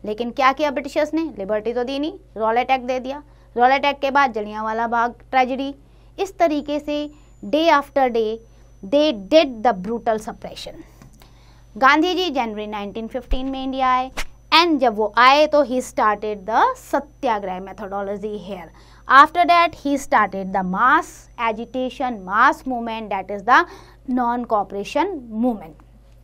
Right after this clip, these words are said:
But non-cooperation movement due to the चौरी चौरा incidents इसको विथड्रॉ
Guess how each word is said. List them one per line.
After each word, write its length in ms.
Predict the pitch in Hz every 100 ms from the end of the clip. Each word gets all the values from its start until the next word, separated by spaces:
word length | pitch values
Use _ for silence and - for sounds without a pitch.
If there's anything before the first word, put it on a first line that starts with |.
| - - - - -
But 140 | 247 240
non-cooperation 680 | 277 294 294 294 285 285
movement 380 | 285 285 285 277
due 140 | 269 277
to 60 |
the 120 | 285 285
चौरी 360 | 294 254 277
चौरा 340 | 277 262 277 269
incidents 480 | 277 302 427 - - - -
इसको 300 | 254 - 392
विथड्रॉ 560 | 320 247 190 202 214